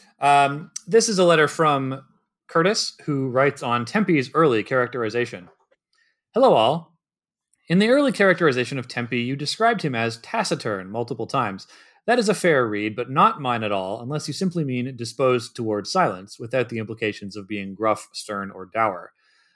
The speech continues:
I interpret him as being shy and perhaps a bit socially anxious. And yes, I do think that a lot of this is legerdemain from Rothfuss. He is making us think that it is just how Tempe is in this social context, nervous fidgeting, speaking little, et cetera.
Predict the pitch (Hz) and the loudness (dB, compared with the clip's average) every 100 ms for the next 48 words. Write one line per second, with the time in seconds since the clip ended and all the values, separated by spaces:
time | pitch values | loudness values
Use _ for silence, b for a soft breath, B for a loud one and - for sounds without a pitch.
0 | - 185 233 220 202 135 127 110 123 120 | -6 -2 2 2 2 -2 -4 -4 -6 -6
1 | - 262 226 110 101 131 151 165 165 170 | -2 2 2 2 -2 -4 -4 -4 -4 -4
2 | - 123 120 135 139 143 160 98 92 - | -4 -6 -4 -4 -2 -4 -6 -12 -14 -16
3 | - b b 120 123 180 143 131 117 170 | -16 b b -8 0 2 2 -2 -2 0
4 | 254 190 123 107 117 120 117 120 156 143 | 0 0 -2 -6 -6 -6 -2 0 0 0
5 | 110 107 120 101 123 - 113 131 143 127 | -4 -6 -10 -14 -16 -16 -6 -4 0 0
6 | 107 104 101 - 107 98 101 107 123 - | 0 -4 -6 -8 -10 -10 -10 -6 -6 -6
7 | 92 - - b b - 123 117 139 143 | -16 -12 -12 b b -8 -8 -4 -2 -2
8 | 139 117 - 170 165 131 117 107 101 127 | -4 -6 -4 -4 -4 -6 -6 -6 -6 -6
9 | 110 - 107 110 101 110 135 113 107 104 | -4 -4 -6 -6 -10 -2 0 0 -4 -8
10 | 98 107 - 101 160 160 127 92 - - | -8 -8 -12 -2 0 0 -2 -14 -18 -18
11 | 104 - - 135 123 117 107 - 101 101 | -18 -16 -6 -4 -2 -6 -8 -12 -14 -14
12 | 98 113 104 92 117 107 - 98 | -8 -6 -6 -8 -12 -12 -12 -14